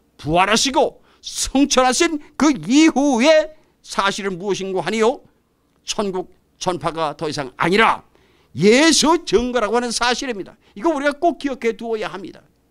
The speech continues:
예수 고난 이전의 전파는 천국 전파였지만은 예수 고난 이후의 전도는 바로 예수 증거로 변모되어졌다라고 하는 이 사실 꼭 이해하시길 예수 이름으로 축원합니다.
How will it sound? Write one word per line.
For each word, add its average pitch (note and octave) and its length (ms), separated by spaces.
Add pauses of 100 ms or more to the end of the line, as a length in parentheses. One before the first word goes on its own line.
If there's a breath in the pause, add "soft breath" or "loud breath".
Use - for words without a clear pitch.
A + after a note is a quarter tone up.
(1400)
예수 D4 420
고난 A3+ 500 (120)
이전의 C4+ 640 (320)
전파는 G#3 520
천국 C4 400
전파였지만은 F3+ 880 (460 soft breath)
예수 C4+ 500
고난 A3 420 (160 soft breath)
이후의 C4+ 760 (300 soft breath)
전도는 G#3 420
바로 F3 300 (180 soft breath)
예수 C#4 640
증거로 A3+ 600 (300 soft breath)
변모되어졌다라고 E3 960
하는 E3+ 100
이 F#3 80
사실 F#3+ 400 (240 loud breath)
꼭 B3+ 260
이해하시길 C4+ 440
예수 B3 220
이름으로 G#3 220
축원합니다. F#3 540